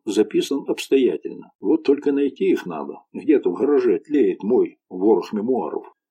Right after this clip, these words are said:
Поднажмём ещё немножко, ещё чуть-чуть. Сейчас грянет гром. Ты гляди, какая чёрная туча наваливается на нас. Мы всё же успели. У мотоцикла нас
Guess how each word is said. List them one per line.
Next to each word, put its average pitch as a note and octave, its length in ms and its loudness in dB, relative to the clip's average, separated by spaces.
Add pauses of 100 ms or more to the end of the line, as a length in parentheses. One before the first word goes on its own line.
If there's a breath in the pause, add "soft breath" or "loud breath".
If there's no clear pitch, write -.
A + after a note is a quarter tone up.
(220)
Поднажмём F#2+ 680 -2
ещё A#2 240 -2
немножко, G2 500 -4
ещё - 300 2
чуть-чуть. - 680 -2
Сейчас A2 540 -2
грянет A2 440 0
гром. F#2+ 500 0
Ты - 100 4
гляди, G#2 520 0
какая G#2 340 -2
чёрная F#2+ 500 0
туча F3 400 0
наваливается A2+ 680 0
на F2+ 160 -10
нас. - 400 -14 (400)
Мы A3+ 120 2
всё F3 240 4
же D3 80 -2
успели. D#2+ 600 -2 (160)
У A#2+ 60 -6
мотоцикла D#3 600 0
нас B2 320 -4